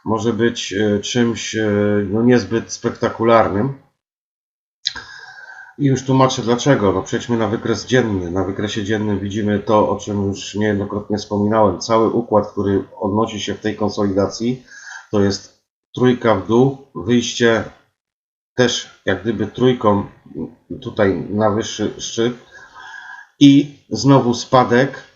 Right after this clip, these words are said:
do niewybijający tego tutaj dołka. Tak? Tego dołka tutaj nie wybija. Mam minimum, czyli te tysiąc pięćset pięćdziesiąt cztery. Na dole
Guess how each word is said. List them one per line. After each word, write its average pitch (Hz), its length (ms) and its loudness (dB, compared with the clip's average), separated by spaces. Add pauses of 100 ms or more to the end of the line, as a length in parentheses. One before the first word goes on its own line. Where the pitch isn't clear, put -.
do 127 580 4 (840)
niewybijający 123 920 4
tego 120 240 2
tutaj 113 340 -2
dołka. - 500 2 (300)
Tak? 104 380 -4
Tego 107 260 2
dołka 104 320 2
tutaj 90 320 -4
nie 95 120 2
wybija. 95 580 0 (400)
Mam 110 260 2
minimum, 104 420 2
czyli 98 240 -4
te 98 120 -2
tysiąc 98 360 -6
pięćset 101 360 -6
pięćdziesiąt 95 420 -4
cztery. 101 420 0 (920)
Na 110 500 2
dole 107 500 4